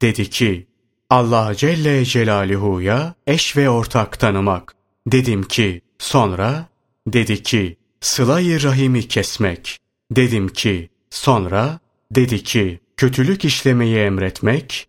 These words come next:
iyilik yapmaktan vazgeçirmek.'" Bir defasında Allah'ın Resulü sallallahu aleyhi ve sellem bir seferdeydi. Bir ara karşısına göçebe bir Arap çıktı.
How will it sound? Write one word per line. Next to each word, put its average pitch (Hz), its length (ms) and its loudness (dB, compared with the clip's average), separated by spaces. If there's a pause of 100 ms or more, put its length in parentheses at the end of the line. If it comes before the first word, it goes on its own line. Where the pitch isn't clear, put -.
(140)
iyilik 131 440 2
yapmaktan 139 680 2
vazgeçirmek.'" 101 1000 0 (500)
Bir 170 280 0
defasında 110 920 0 (140)
Allah'ın 120 600 2
Resulü 104 760 0
sallallahu 123 880 2
aleyhi 113 420 2
ve 104 60 0
sellem 117 560 0
bir 139 100 2
seferdeydi. 107 960 0 (280)
Bir 123 120 4
ara 107 420 0 (100)
karşısına 113 640 0
göçebe 110 480 0
bir 151 140 2
Arap 117 360 0
çıktı. - 520 -4